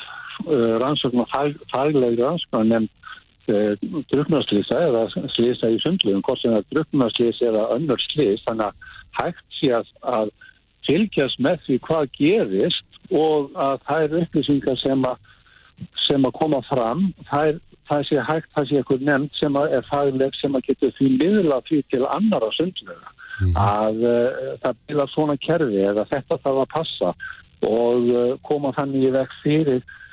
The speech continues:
Speaker 1: að það verði slys eða, eða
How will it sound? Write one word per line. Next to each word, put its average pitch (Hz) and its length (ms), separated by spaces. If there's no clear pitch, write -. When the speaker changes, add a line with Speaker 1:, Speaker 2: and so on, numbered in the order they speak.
Speaker 1:
að 117 340
það 127 160
verði 127 340
slys 156 420
eða, 127 320
eða 131 360